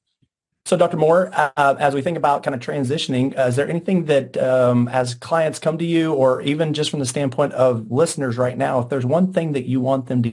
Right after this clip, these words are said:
hear about who you are, what's that one thing that you're sitting there thinking, "Hey, if you come see me," or, um, if you're thinking about needing my services or anything like that, what's the one thing that you kinda wanna leave in their mind as they think about Doctor Moore and, and, and who she is and the type of services that she gives?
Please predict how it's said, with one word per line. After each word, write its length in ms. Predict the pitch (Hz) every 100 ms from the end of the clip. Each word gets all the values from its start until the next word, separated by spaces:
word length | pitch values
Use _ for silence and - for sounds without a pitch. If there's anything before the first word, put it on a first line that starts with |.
| 104
hear 240 | - 127
about 280 | 113 98 -
who 160 | - 214
you 220 | 175 151 123
are, 180 | 110 120
what's 200 | 165 185
that 140 | -
one 160 | 180 175
thing 180 | 180 151
that 80 |
you're 100 | 123
sitting 140 | 123 139
there 80 | 120
thinking, 300 | 131 123 120 - -
"Hey, 240 | - 151 135
if 220 | 120 123
you 80 | 113
come 240 | 165 175
see 240 | 180 170
me," 320 | 160 160 156 156
or, 500 | 120 123 120 117 120 - -
um, 240 | 120 113
if 100 | 113
you're 120 | 110 110
thinking 400 | - 160 165 160
about 580 | 143 147 143 139 - -
needing 420 | 131 135 147 147
my 140 | 135 127
services 540 | 123 143 143 - 131
or 40 | 131
anything 220 | 139 143
like 120 | 135
that, 180 | 123 -
what's 140 | 202
the 60 | 214
one 200 | 190 185
thing 140 | 185
that 60 | 139
you 200 | 120 127
kinda 220 | 123 131
wanna 200 | 123 123 107
leave 560 | 117 160 165 127 113 - - - -
in 200 | - 170
their 180 | 165 143
mind 400 | 117 120 110 110
as 280 | 117 113
they 100 | 120
think 200 | 120 139
about 220 | 113 107 95
Doctor 200 | 110 113
Moore 340 | 107 107 107 -
and, 460 | 113 110 107 110 104
and, 300 | 113 107 104
and 160 | 104
who 160 | - 151
she 180 | - 139
is 180 | 120 120
and 60 | 107
the 40 |
type 200 | 104 110
of 60 | 110
services 400 | 110 104 113 107
that 120 | -
she 100 | -
gives? 320 | 113 107 -